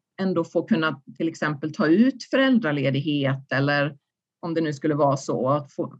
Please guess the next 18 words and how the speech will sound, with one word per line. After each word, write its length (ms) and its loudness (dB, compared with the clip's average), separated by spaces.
fortfarande 420 0
få 540 2
liksom 220 -2
ett, 120 -4
en 80 2
viss, 360 -4
eh, 400 -2
inkomst 680 -2
eller 400 0
sådär, 240 -2
att 300 -8
om 100 -6
man 140 0
är 40 -2
borta 480 -8
kanske 280 -4
från 180 -8
sin 300 -8